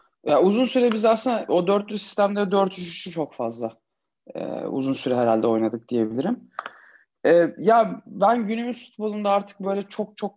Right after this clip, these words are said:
tabii sistemlere biz biraz fazla takıldığımızı düşünüyorum ama evet, adını koymak gerekirse Fenerbahçe üçlü savunmayla oynayacak. E, son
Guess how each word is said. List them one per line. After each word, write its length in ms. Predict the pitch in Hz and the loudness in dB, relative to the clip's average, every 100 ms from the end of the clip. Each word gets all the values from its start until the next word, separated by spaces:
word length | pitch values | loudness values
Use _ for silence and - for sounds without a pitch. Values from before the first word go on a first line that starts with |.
| _ | _
tabii 200 | - 180 | -6 -6
sistemlere 640 | 170 - - 196 190 202 190 | -6 -16 -4 -2 0 -2 -6
biz 160 | 190 | -6
biraz 260 | 185 196 190 | -2 -2 -4
fazla 340 | - 175 185 | -4 -4 -4
takıldığımızı 600 | 190 170 156 151 160 156 | -10 -10 -8 -6 -4 -6
düşünüyorum 420 | 139 - 139 175 220 | -10 -10 -6 -2 -2
ama 180 | 214 | 2
evet, 280 | 175 143 - - | 0 0 -6 -2
adını 280 | 147 170 180 | 0 0 0
koymak 380 | 180 170 170 - | 2 2 0 0
gerekirse 460 | 156 143 - 180 | -2 -2 -4 -6
Fenerbahçe 520 | 175 160 151 131 170 | 0 0 2 0 -2
üçlü 200 | 151 - | -10 -10
savunmayla 500 | - 147 143 143 135 | -4 -4 -2 -2 -2
oynayacak. 500 | 120 113 110 156 185 _ - | -4 -8 -4 -2 -2 _ 0
E, 320 | 135 135 131 | 4 4 2
son 360 | 131 - 165 | 2 2 2